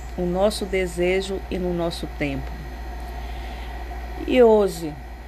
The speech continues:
quantos povos ainda não vivem oprimidos? Quantos não vivem ainda sofrendo?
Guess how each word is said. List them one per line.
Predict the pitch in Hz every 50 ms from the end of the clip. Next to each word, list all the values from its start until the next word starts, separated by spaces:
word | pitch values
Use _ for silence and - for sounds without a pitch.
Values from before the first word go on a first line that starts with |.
| - - - - - - - -
quantos | 262 269 302 320 - - -
povos | - - - 220 220 226 226 214 180 190 180 - - - - -
ainda | - 196 202 202 214 247 285 269 247 233
não | 220 214 214
vivem | 190 185 196 190 185 180 190 185
oprimidos? | 185 180 180 - 190 196 190 190 190 190 190 170 151 156 151 147 - - - - - - - - - - - - - - - - - - - - - - - - -
Quantos | - - 277 277 269 269 269 247 - - 180 170
não | 180 202 202 196
vivem | 180 220 233 233 208 214 214 208
ainda | 202 202 196 196 208 226 233 208 202 190
sofrendo? | - - 196 185 175 - - 160 151 151 151 143 135 135